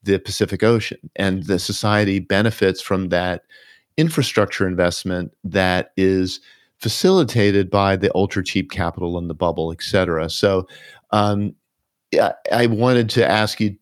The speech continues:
the extent to which you agree with that. Now, it sounds like just in the, that last answer, you're saying, well, uh, the, that the kind of investment we've seen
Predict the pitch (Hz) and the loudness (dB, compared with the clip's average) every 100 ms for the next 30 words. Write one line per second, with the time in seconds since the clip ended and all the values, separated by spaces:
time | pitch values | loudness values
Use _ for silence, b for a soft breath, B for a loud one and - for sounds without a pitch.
0 | - 107 101 - - 110 - 104 101 - | -4 -2 -2 -4 -4 -4 -2 -2 -2 0
1 | 104 - 98 127 151 135 110 104 104 104 | 0 0 0 2 4 2 2 2 2 0
2 | 95 131 123 110 104 95 113 107 101 95 | 0 0 2 0 0 0 -2 -2 -2 -2
3 | - 95 - 120 127 107 95 98 95 101 | 0 0 2 2 2 0 0 -2 0 0
4 | 98 98 98 87 B B B B - 90 | 0 2 2 0 B B B B -2 0
5 | 95 57 95 - 101 - 127 127 98 98 | 0 2 0 0 -8 -4 0 2 0 0
6 | 98 92 92 92 92 - - 104 98 92 | 0 0 -6 -4 -4 -6 -4 -2 -2 -4
7 | 90 | -6